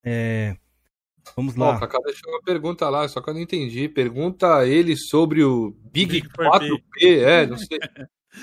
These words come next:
Speaker 2: O que que é
Speaker 3: Essa
Speaker 2: isso
Speaker 3: aí
Speaker 2: aí?
Speaker 3: é, é piada interna nossa aí, ele é um, é um cara que era assim, Felipe, o cara até um ano passado ele era Migtou, sabe o que que é Migtou?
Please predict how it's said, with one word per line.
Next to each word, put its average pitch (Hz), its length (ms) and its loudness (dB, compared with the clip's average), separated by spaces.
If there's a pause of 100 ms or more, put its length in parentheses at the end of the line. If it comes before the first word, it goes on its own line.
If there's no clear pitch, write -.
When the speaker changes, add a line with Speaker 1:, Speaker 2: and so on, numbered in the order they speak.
Speaker 2:
O - 20 -20
que 160 100 -8
que 180 100 -2
é - 20 2
Speaker 3:
Essa 156 60 0
Speaker 2:
isso 165 140 -8
Speaker 3:
aí 165 120 -4
Speaker 2:
aí? 185 220 4 (520)
Speaker 3:
é, 139 280 -4
é 135 40 -8
piada 160 360 -6
interna 147 420 -8
nossa 131 400 -12
aí, 120 80 -14
ele 120 500 -14 (440)
é 110 80 -18
um, 117 600 -12 (380)
é 131 80 -8
um 156 180 -4
cara 180 320 -2
que 190 120 -6
era 196 160 -4
assim, 170 320 -14
Felipe, 147 340 -16
o 131 40 -18
cara 165 340 -6
até 190 480 -4
um 175 120 -10
ano 175 160 -10
passado 160 560 -12
ele 160 100 -10
era 156 120 -8
Migtou, 151 580 -12
sabe 170 200 -12
o - 20 -20
que - 80 -20
que - 100 -16
é 151 60 -10
Migtou? 131 680 -12